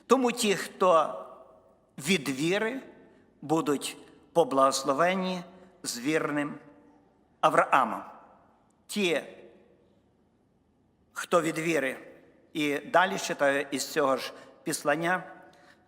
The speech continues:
до Галатів, двадцять шостий текст, третій розділ. Бо ви всі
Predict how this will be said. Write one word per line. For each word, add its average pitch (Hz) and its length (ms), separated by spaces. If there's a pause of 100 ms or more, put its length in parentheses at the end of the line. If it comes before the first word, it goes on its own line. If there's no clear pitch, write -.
(440)
до 131 140
Галатів, 156 520
двадцять 151 400
шостий 143 380
текст, - 280
третій 139 320
розділ. 117 420 (380)
Бо 165 500 (500)
ви 196 280
всі 151 640